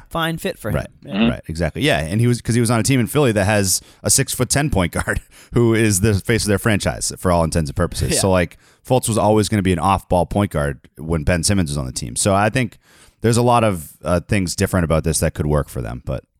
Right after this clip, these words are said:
Speaker 2: yeah.
Speaker 1: Cool.
Speaker 2: So we'll see.
Speaker 1: Well, let me, let me introduce the next team and the final team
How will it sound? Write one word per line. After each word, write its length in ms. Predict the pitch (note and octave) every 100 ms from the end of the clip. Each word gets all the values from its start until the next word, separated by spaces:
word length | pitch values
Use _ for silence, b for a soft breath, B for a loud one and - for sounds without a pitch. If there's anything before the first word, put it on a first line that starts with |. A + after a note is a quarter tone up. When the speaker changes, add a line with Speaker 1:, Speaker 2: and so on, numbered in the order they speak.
| _ _ _ _ _ _ -
Speaker 2:
yeah. 180 | A#1 A#1 -
Speaker 1:
Cool. 140 | F2
Speaker 2:
So 80 | -
we'll 80 | F#2
see. 180 | C#3 F#2
Speaker 1:
Well, 100 | D3 D#3+
let 160 | F#3+
me, 180 | G#3+ G#3+ b b b b _
let 200 | C#3+ F#3
me 160 | A3+ A3
introduce 440 | G#3 F#3 F3+ F3
the 100 | -
next 280 | D#3+ D#3+ -
team 260 | - D3+ D3
and 100 | C3+
the 40 |
final 400 | A#2 F3+ F3+ G3 F#3
team 420 | F3+ E3+ E3+